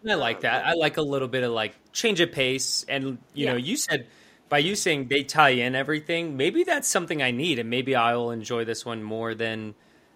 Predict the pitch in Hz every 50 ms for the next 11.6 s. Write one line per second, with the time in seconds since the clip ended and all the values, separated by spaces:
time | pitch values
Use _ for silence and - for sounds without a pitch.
0 | _ - - 117 110 123 131 123 117 - - - - - - _ - - 139 139
1 | 127 - 139 131 123 123 120 120 117 117 110 - - 127 120 120 117 113 113 -
2 | - _ - - 156 160 175 170 185 180 - 320 - - 214 156 127 - - 151
3 | 135 110 101 - - 120 139 143 - 196 175 151 135 - 151 143 - - 135 127
4 | 160 160 160 139 143 131 127 127 123 120 117 110 - - 120 110 98 95 95 98
5 | 101 104 101 101 101 107 107 - - 139 139 139 139 127 - - 127 113 113 117
6 | 113 110 107 107 107 233 220 - - - - - - - - - _ - 311 294
7 | 220 143 110 151 156 135 117 - - 139 131 127 123 - - - - - - 131
8 | 131 135 135 127 113 104 104 107 110 113 117 127 139 151 165 185 190 170 - 139
9 | 135 127 131 127 123 123 113 120 117 - 123 113 107 107 104 104 107 104 - 117
10 | 113 110 - - 160 160 143 127 117 - - - 147 135 123 107 107 113 104 98
11 | 95 - - - _ - 120 113 107 104 -